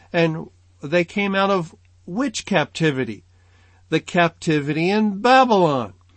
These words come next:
They, they were delivered out of the land of the north, and,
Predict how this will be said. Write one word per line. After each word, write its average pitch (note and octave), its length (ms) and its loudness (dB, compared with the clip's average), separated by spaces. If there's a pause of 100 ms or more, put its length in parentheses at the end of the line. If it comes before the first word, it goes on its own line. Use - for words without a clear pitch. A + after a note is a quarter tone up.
(320)
They, D3+ 400 0
they D#3 260 0
were D#3+ 220 0
delivered F#3 800 2
out E3 240 2
of E3+ 100 2
the D#3 80 -2
land C#3+ 360 0
of D#3+ 120 -4
the F#3+ 100 0
north, G#3+ 640 0 (400)
and, C#3+ 460 0